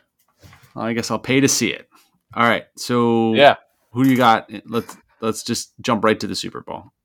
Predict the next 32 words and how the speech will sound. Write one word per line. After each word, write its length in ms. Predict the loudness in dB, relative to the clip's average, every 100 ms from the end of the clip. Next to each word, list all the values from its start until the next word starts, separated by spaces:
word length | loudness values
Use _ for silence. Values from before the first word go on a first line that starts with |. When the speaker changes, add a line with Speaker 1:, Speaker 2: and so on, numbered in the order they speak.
| _
Speaker 1:
Who 60 |
do 40 | 2
you 40 |
got 300 | 6 8 8 6
Speaker 2:
Um, 160 | 2 -4
Speaker 1:
amongst 320 | -8 -10 -10
those? 180 | -12 -12
G- 120 | -18 _ _ _ -2
Speaker 2:
I, 580 | 0 2 2 2 -2 -6 -4
I 240 | 0 2 4 2 0
am 200 | -4 -6
going 300 | -4 -4 -4 -6
to 600 | -6 -2 -2 0 -2 -4 _
pick, 580 | -4 -2 -2 -10 -20 -20 _ _ -20 _ _ -20 -20 -20 -20 -20 -20 _ -18 -16 -14 -16 -16 -6
um, 680 | 0 2 2 2 0 -6 -12 _ _ -8
at 120 | -4
risk 260 | 0 0 -2
of 120 | -4
being 340 | -2 -2 -2
a, 360 | -2 0 0 -4 -8 -14 -12
at 100 | -8
risk 240 | -6 -6
of 100 | -6
being 260 | -4 -2 -2
a 80 | -6
homer, 520 | -4 -4 -4 -6 -8 -12 -18 -14 -12 -12 -12
I'm 100 | -8
gonna 160 | -8 -8
pick 300 | -6 -8 -8
the 80 | -12
Jets 800 | -2 2 2 0 -12 -12 -14 _ _ _ _ _ _ _ _ _
to 880 | -10 -4 -2 -2 -4 -4 -4 -2 -4